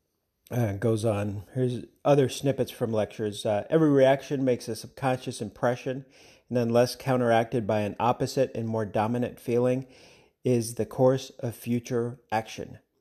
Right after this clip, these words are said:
Another one, "You never attract what you want,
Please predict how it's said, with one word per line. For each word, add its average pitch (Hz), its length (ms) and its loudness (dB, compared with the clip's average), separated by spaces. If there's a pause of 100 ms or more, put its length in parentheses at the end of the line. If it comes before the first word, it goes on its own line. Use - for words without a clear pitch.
(1200)
Another 123 220 4
one, 104 180 0
"You 107 80 -2
never 131 500 2
attract 127 480 -2
what 120 300 -6
you 117 60 -4
want, 110 420 -4